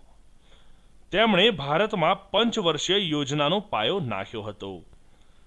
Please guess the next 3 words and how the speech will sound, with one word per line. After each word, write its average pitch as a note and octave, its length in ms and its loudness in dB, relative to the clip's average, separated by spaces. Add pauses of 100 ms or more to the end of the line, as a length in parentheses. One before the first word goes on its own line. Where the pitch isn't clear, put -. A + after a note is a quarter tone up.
(800)
જન-, G#3 300 4
તેમનો A#3+ 460 4
જન્મદિવસ F3+ 640 2